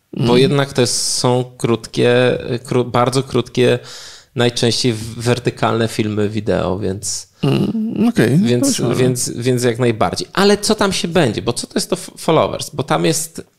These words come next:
Speaker 1: w
Speaker 2: Tak,
Speaker 1: sumie to jest
Speaker 2: program się tak
Speaker 1: to jest
Speaker 2: nazywa,
Speaker 1: taki,
Speaker 2: Followers.
Speaker 1: tak, Followers. To jest taka, to jest taki reality show, gdzie są zapraszane marki,
Speaker 2: Mhm.
Speaker 1: gdzie są zapraszani tiktokerzy, instagramerzy.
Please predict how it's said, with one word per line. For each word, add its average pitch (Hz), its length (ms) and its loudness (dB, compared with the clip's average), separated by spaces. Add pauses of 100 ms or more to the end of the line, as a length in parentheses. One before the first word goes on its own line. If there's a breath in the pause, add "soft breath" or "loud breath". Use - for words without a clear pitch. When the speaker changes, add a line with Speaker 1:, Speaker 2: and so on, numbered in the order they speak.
(440)
Speaker 1:
w - 120 -6
Speaker 2:
Tak, 147 100 2
Speaker 1:
sumie 196 180 2
to 196 100 -2
jest 175 140 0
Speaker 2:
program 139 360 6
się - 100 -2
tak 139 120 2
Speaker 1:
to 196 60 4
jest 233 120 2
Speaker 2:
nazywa, 120 160 2
Speaker 1:
taki, 160 120 2
Speaker 2:
Followers. 139 840 4
Speaker 1:
tak, - 80 -14
Followers. 92 680 -2 (280 loud breath)
To - 80 0
jest 165 160 0
taka, 135 540 0 (100)
to 143 80 -2
jest - 60 -4
taki 139 240 0
reality 127 400 2
show, 160 520 2
gdzie 117 180 0
są 87 180 0
zapraszane 110 800 0
marki, 123 600 0 (160 loud breath)
Speaker 2:
Mhm. 131 140 4
Speaker 1:
gdzie 185 100 4
są 139 140 2
zapraszani 110 720 0
tiktokerzy, 113 760 -2
instagramerzy. 104 1120 2